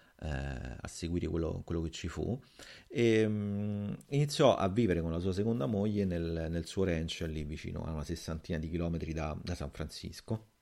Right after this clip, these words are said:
E nella notte del millenovecentosei fu svegliato insieme alla moglie dalla, dal devastante, eh, terremoto che colpì la baia di San Francisco,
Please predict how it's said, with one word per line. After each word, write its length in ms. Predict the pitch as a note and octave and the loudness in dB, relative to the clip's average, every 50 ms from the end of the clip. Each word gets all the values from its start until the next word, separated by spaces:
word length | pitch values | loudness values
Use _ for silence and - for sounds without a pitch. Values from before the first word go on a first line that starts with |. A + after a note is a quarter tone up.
| _ - - - _ _ _ _ _ _ _ _ _ _ _ _ _ _ | _ -12 -12 -12 _ _ _ _ _ _ _ _ _ _ _ _ _ _
E 300 | - F3 D3 A2+ - - - | 4 4 4 4 2 -2 -8
nella 680 | - F#2+ G2+ G#2 G2 F#2+ F#2+ F#2+ F#2 F#2 F#2 F2 F2+ | -4 0 2 2 4 4 4 4 2 2 0 0 0
notte 600 | G2 A2 A#2 F#2+ - - - _ - - F2 E2 - _ | 2 2 2 2 0 -2 -8 _ -14 -14 -14 -14 -14 _
del 500 | - F2 F2 D#2+ D#2+ D#2 D2+ D2+ D2+ D2 | -4 -2 -2 -2 -2 -2 -4 -4 -4 -2
millenovecentosei 920 | E2+ A2 A2 E2 D2+ D2 D2+ F2 E2+ - - A#2+ G2+ D#2+ - E2+ A2 D3 - - - - - - - - - - - - - - _ _ _ _ _ _ _ _ _ _ - - - | 0 0 0 0 0 -2 -4 -6 -6 -6 -6 -6 -4 -4 -4 -4 -6 -6 -8 -14 -20 -20 -20 -20 -20 -20 -20 -20 -20 -20 -20 -20 _ _ _ _ _ _ _ _ _ _ -14 -10 -2
fu 120 | - C#3+ B2+ | 2 2 2
svegliato 580 | A2 A#2+ D3 C#3 C3+ C#3 B2 F#2 D#2 D2+ D#2+ | 4 6 4 6 8 8 8 8 6 4 0
insieme 320 | D#2+ D#2 - - F2+ E2+ F2+ | -4 -4 -6 -6 -4 -2 0
alla 100 | G#2 G#2+ | 2 2
moglie 480 | G2 E2+ D#2+ E2 F#2 A2 C3 - - - | 2 2 0 0 -2 -2 -2 -4 -6 -4
dalla, 1120 | - B2 B2+ A2+ G2+ G2 G2 F#2+ F#2 F2+ F2 E2+ E2 E2 E2 E2 E2+ E2 E2+ F#2 F#2+ F#2+ G2 | 0 2 4 6 6 6 6 4 4 4 2 2 0 0 -2 -2 -2 -4 -4 -4 -4 -4 -4
dal 220 | F#2+ F2 E2+ F2 E2+ | -2 0 0 2 4
devastante, 960 | G2 F#2+ G2 G2 - - - - C3 F2+ D#2 - - - - - D2 - - _ _ _ - - | 4 4 4 2 0 0 2 2 2 2 2 -2 -6 -10 -10 -10 -10 -10 -12 _ _ _ -16 -12
eh, 400 | - D#2 D#2 D#2 D2+ D#2 - - | -10 -8 -8 -8 -8 -8 -8 -2
terremoto 580 | - G#2+ G2 - D3 C3 F2+ F2 G2+ G#2+ A2 F2 | 0 0 2 4 4 4 4 4 4 4 2 2
che 180 | - D2+ - | 0 -2 -2
colpì 540 | - F#2 F2 E2 - - A2+ G2 - - - _ _ _ _ _ _ _ _ _ _ _ _ _ _ _ _ - - | 0 0 0 0 0 2 2 2 2 0 -6 _ _ _ _ _ _ _ _ _ _ _ _ _ _ _ _ -10 -6
la 140 | F2 E2+ C#2+ | -4 -2 0
baia 220 | - F2 F2 D#2+ | 0 0 0 0
di 80 | D#2 D#2 | 0 -2
San 140 | E2 D2 C#2 | -4 -6 -6
Francisco, 840 | - D#2+ D#2 D2 - - - - - - - - - - - - | -6 -8 -8 -8 -8 -10 -10 -10 -10 -12 -12 -12 -12 -12 -12 -14